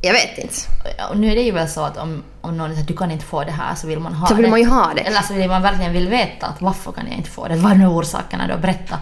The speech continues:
Speaker 1: Ja, och sen vill man ju, jag tycker att med allting så är det ju roligt att sådär diskutera det och kanske sådär leka med tanken. Att jag har kanske senare insett att det är ju inte så mycket det att jag skulle vilja ha ett poly-, polyamoröst förhållande genast imorgon.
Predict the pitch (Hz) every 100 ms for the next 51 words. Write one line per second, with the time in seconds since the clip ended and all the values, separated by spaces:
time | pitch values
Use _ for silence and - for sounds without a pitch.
0 | - 269 311 294 277 320 294 277 277 269
1 | 262 - 247 240 269 254 - - 233 247
2 | 254 285 - 202 185 190 185 - - 202
3 | 196 208 180 170 170 190 170 175 180 -
4 | - 240 165 - 107 - 175 - - 175
5 | 170 - - - 214 190 185 170 175 214
6 | 208 - - - - - 180 180 - 190
7 | 190 185 180 226 220 180 160 160 160 156
8 | 151 - - - - 202 185 185 185 196
9 | 185 170 156 160 - 156 135 160 160 127
10 | 160 165 160 - 175 175 160 156 156 156
11 | - 180 185 160 160 156 170 - 196 269
12 | 190